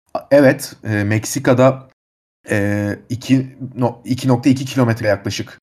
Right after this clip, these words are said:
e, deniz seviyesinden yükseklik pistin ama, e, yani Re-, Red Bull'un orada hızlı olması tabii ki daha doğaldı. E,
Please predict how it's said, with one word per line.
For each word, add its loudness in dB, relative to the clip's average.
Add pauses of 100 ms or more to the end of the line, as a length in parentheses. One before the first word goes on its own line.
e, -8 (560)
deniz -2
seviyesinden -2
yükseklik -6
pistin -6
ama, 2 (760)
e, -4
yani -2 (200)
Re-, -6 (540)
Red 0
Bull'un 0
orada 2
hızlı 2
olması 0
tabii 4
ki 2
daha 4
doğaldı. 0 (100)
E, -6